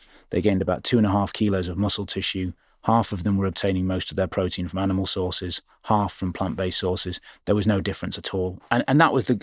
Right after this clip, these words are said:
that was the goal of the study, was to drive the biggest adaptation, so the big, the biggest amount of muscle tissue we could gain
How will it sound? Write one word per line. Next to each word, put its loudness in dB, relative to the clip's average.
that 6
was -4
the 2
goal 8
of 0
the -2
study, 0
was -2
to 0
drive 6
the 0
biggest 2
adaptation, 0
so -6
the 0
big, 2
the -2
biggest 2
amount 2
of -4
muscle 4
tissue 0
we 2
could -4
gain 4